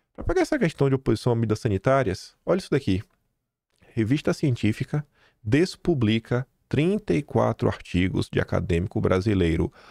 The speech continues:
Outros treze estão sob investigação. Periódico diz ter havido uso de informações falsas. Guilherme Malafaia nega manipulação. E aí? Assim,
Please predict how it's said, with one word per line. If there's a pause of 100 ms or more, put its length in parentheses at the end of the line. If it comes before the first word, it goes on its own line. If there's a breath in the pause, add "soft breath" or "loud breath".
(180 loud breath)
Outros
treze
estão
sob
investigação. (680 loud breath)
Periódico
diz
ter
havido
uso
de
informações (360)
falsas. (440 soft breath)
Guilherme
Malafaia
nega
manipulação.
E
aí? (1200)
Assim,